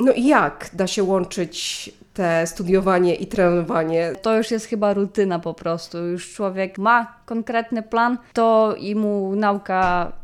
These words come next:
Speaker 2: późnymi godzinami to nie przeszkadza.
Speaker 1: Wykładowcy są łaskawi?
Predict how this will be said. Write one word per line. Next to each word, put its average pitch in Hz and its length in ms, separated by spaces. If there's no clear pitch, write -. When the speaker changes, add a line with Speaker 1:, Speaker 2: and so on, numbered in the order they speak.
Speaker 2:
późnymi 220 380
godzinami 190 600
to 165 360
nie 180 140
przeszkadza. - 520
Speaker 1:
Wykładowcy 202 680
są 180 180
łaskawi? 170 520